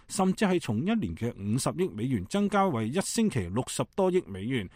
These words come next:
幾乎係一日十億美元嘅逆差。反觀中國嘅人權狀況，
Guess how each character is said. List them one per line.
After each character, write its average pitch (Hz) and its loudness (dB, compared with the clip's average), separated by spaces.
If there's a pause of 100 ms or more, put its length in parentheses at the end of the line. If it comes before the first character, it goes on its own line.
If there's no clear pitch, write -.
(160)
幾 247 4
乎 98 -2
係 127 0
一 170 0
日 139 0
十 - -2 (140)
億 190 -2
美 113 -2
元 85 -2
嘅 123 -4
逆 113 -2
差。 120 0 (200)
反 113 -4
觀 170 6
中 208 2
國 180 2
嘅 175 2
人 131 2
權 135 2
狀 156 0
況， 139 2